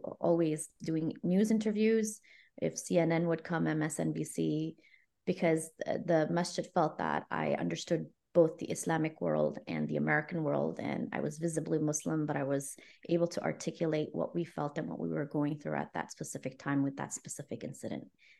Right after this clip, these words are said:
And so I was constantly being pulled out of my office. <laughs> And so they offered me a full-time job to take over the outreach and,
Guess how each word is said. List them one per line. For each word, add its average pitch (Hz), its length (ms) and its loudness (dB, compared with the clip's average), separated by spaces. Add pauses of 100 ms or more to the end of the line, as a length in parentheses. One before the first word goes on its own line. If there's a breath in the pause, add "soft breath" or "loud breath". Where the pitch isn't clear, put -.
(280 soft breath)
And 190 160 2
so 190 100 4
I 180 40 10
was 175 120 6
constantly 208 320 4
being 175 180 2
pulled 175 200 2
out 165 100 2
of 160 60 2
my 156 120 2
office. 170 600 0
<laughs> - 40 4
And 190 360 6
so 190 340 8 (300 loud breath)
they 190 200 8
offered 208 380 6
me 214 280 6
a 190 100 2
full-time 180 400 2
job 165 260 0
to 165 80 -4
take 156 240 -2
over 156 240 0
the - 160 -2
outreach 139 520 -2
and, 131 240 -2